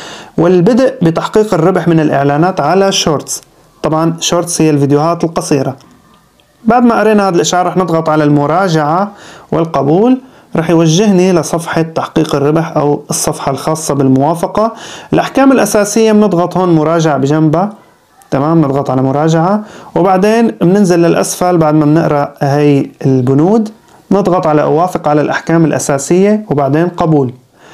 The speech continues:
لازم تعملوا هاي الخطوة، مهمة جدًا جدًا أصدقائي. وهون تحت منا الأحكام المتعلقة بصفحة المشاهدة،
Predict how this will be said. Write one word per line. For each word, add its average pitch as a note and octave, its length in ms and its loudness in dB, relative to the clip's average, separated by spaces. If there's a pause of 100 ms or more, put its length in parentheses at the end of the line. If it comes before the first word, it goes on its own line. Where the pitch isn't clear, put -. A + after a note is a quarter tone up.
(240)
لازم F3+ 320 0
تعملوا F#3 280 2
هاي F3 40 2
الخطوة، F3 480 0
مهمة F3 360 2
جدًا E3 260 2
جدًا D#3 360 2
أصدقائي. C3 480 -4
وهون G3+ 380 0
تحت G3+ 260 -2
منا F#3 260 2
الأحكام F3+ 440 0
المتعلقة D#3 680 0
بصفحة - 400 -6
المشاهدة، F3+ 580 2